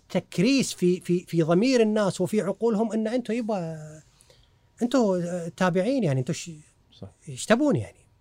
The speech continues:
Speaker 2: ناشبيننا يعني.
Speaker 1: إيه، يعني بالضبط. هذا، ه-، يعني مع الأسف. لكن في المقابل لا بش-، بلا شك أن هناك في درجة عالية من الوعي عند عموم الناس وخصوصًا عند الشباب في هذه المسألة.
Speaker 2: صح.
Speaker 1: أنت تحتاج بس بين فترة وفترة أن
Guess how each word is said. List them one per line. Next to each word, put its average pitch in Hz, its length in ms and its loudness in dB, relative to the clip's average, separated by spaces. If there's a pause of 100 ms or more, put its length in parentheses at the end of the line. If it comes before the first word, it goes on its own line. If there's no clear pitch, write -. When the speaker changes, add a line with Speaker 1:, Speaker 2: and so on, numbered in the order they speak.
(160)
Speaker 2:
ناشبيننا 101 480 -2
يعني. - 220 -12
Speaker 1:
إيه، 294 300 6
يعني 120 160 -6
بالضبط. 220 440 -4
هذا، 196 280 4
ه-، 180 80 2 (200)
يعني 151 160 4
مع 160 140 6
الأسف. 180 360 0 (800)
لكن 170 340 2
في - 100 -10
المقابل 208 580 2
لا 220 120 0
بش-، - 260 -8 (260)
بلا 196 180 -2
شك - 240 -8
أن 147 100 -2
هناك 151 420 -2 (500)
في 151 120 -4
درجة 151 320 0
عالية 160 360 0
من 131 140 -2
الوعي 135 440 -4 (680)
عند 139 160 0
عموم 156 280 2
الناس 156 300 0
وخصوصًا 185 500 -4
عند 147 120 -2
الشباب 135 440 -4
في 214 160 -6
هذه 190 260 -2
المسألة. 170 440 -2
Speaker 2:
صح. 104 160 -8 (220)
Speaker 1:
أنت 226 160 0
تحتاج 190 520 -2
بس 185 180 -2
بين 160 160 0
فترة 180 260 -4
وفترة 180 460 -4
أن 151 220 -2